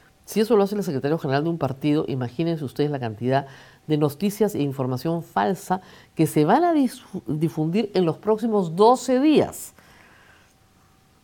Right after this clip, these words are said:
Entonces, así como no se puede hacer pisco sin uvas, ¿no es cierto?,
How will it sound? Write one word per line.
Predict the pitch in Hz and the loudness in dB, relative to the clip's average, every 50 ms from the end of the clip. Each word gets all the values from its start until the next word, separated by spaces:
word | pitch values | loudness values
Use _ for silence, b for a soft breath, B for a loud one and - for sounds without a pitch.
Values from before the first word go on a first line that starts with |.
| _ _ _ _ _ | _ _ _ _ _
Entonces, | 120 123 127 160 160 156 - 160 156 156 - _ _ _ - - _ _ _ _ _ _ _ _ _ _ _ _ - | -8 -2 0 0 0 2 2 0 0 0 -8 _ _ _ -20 -20 _ _ _ _ _ _ _ _ _ _ _ _ -6
así | 156 160 - - 160 | -6 -4 -2 -4 -2
como | 143 143 120 104 123 | 0 -2 -2 0 0
no | 135 156 180 | 0 0 0
se | 175 208 190 | 0 0 0
puede | 202 185 185 185 | 2 4 4 6
hacer | 185 190 185 - 202 185 175 | 4 4 4 2 0 0 0
pisco | - - - 196 190 - - - 165 | -4 0 0 0 0 0 0 0 0
sin | 156 - 151 151 170 196 | 0 0 -2 0 2 4
uvas, | 220 220 190 160 139 143 185 240 302 - - - - _ _ | 6 6 6 6 6 4 2 0 -2 -6 -12 -16 -18 _ _
¿no | 139 | -8
es | 131 - | -4 0
cierto?, | 156 160 147 139 139 - 185 220 B | 0 0 0 0 -2 -2 -4 -4 B